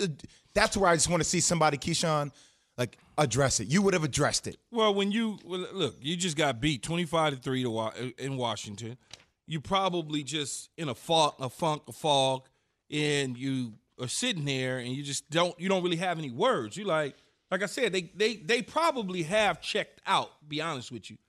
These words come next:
Speaker 2: They probably have. It's just like, we can't win. Our quarterbacks are getting hurt. Our coaching staff is bad. And it's just one of those deals where you just like,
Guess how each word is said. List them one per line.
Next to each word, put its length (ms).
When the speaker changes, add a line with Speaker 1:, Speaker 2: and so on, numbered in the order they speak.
Speaker 2:
They 80
probably 320
have. 280
It's 160
just 180
like, 400
we 100
can't 360
win. 400
Our 80
quarterbacks 580
are 60
getting 180
hurt. 340
Our 120
coaching 400
staff 320
is 80
bad. 500
And 140
it's 100
just 200
one 140
of 40
those 160
deals 240
where 100
you 60
just 220
like, 260